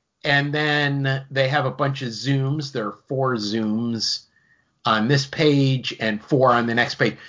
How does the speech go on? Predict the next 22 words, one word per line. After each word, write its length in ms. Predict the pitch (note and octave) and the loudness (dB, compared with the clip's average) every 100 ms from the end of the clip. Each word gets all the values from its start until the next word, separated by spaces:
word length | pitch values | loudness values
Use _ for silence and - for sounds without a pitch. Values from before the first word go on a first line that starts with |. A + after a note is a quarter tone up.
| - | -2
So 140 | - G3+ | 4 6
they 120 | C4 | 6
actually 420 | B3+ - F#3+ D3+ | 4 0 0 0
split 580 | C#3 - - A3 E3+ - | -2 -6 -2 0 0 0
on 180 | C3+ C3+ | -2 -2
the 80 | B2 | -4
wide. 440 | C3 C#3+ B2 G#2+ | -2 0 0 -2
They're, 100 | A#2 | -6
s-, 180 | A2+ - - | -6 -8 -8
they're 140 | B2+ | -6
split 600 | - - - E3+ C#3+ - - | -6 -8 -6 -4 -4 -6 -4
about, 520 | A#2 B2 A#2 G#2+ - _ _ | -2 2 2 2 -6 _ _
uh, 260 | A2+ G#2 G#2 - | -4 -4 -6 -4
eight 220 | C#3 C#3 | -4 -4
and 100 | B2+ | -6
eight. 340 | A#2+ A2 A2 _ _ _ _ _ | -6 -6 -10 _ _ _ _ _
And 220 | - C3 - | 0 0 0
for 120 | C3 | -6
primes, 1200 | - - A3+ B3+ A3 B2+ A#2 A#2 E3 G#3+ - - - _ _ _ _ _ _ _ _ _ _ _ _ _ _ _ _ _ _ _ - | -6 -2 2 4 4 2 -4 -6 -6 -8 -8 -12 -16 _ _ _ _ _ _ _ _ _ _ _ _ _ _ _ _ _ _ _ -6
they 340 | C#3 E3 D3+ | 2 4 6
are 340 | D#3+ D#3 D3+ | 4 6 4
split 540 | C#3 - - D3+ D3+ | 2 -8 -6 -4 -4